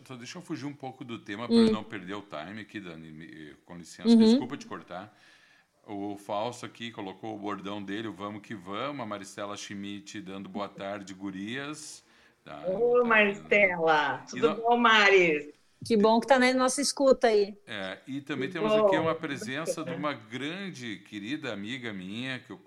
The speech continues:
Speaker 1: tive, falando em pandemia, eu tive a grata satisfação de poder conhecer e entrevistar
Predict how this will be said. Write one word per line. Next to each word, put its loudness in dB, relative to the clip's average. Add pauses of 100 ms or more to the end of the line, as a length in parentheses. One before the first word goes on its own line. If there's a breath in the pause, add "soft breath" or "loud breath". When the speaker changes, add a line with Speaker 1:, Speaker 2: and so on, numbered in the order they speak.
(140)
Speaker 1:
tive, -12
falando -14
em -10
pandemia, -14
eu -12
tive -14 (360 soft breath)
a -10
grata -10
satisfação -12
de -18
poder -12
conhecer -14
e -12
entrevistar -10